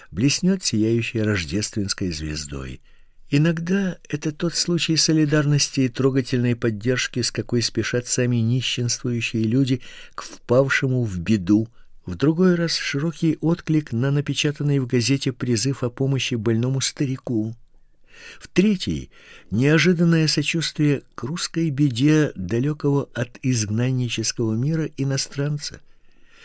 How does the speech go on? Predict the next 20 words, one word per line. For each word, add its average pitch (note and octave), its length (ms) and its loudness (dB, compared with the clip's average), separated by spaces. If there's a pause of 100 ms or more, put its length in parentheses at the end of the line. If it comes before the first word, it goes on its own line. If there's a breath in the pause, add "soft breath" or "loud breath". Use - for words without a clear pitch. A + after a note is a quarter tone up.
(240 loud breath)
Добро D3 380 -2
не D3 140 -2
ушло D3+ 340 -2
из D#2+ 140 -2
жизни, C#2+ 540 -8 (580 loud breath)
в A2 80 -2
ней D3+ 180 6
только C#3+ 320 2
слишком C3+ 420 0
много C3 360 0
оказалось A2 640 -4 (300)
зла. E2+ 440 -4 (1400)
«Недавно C3 440 4
я C3+ 200 4
узнал, — B2+ 420 2
пишет A#2 420 -6
мне A2+ 180 0
небогатый A2 540 0
пожилой G2+ 400 -2
голландец, — A2+ 540 -2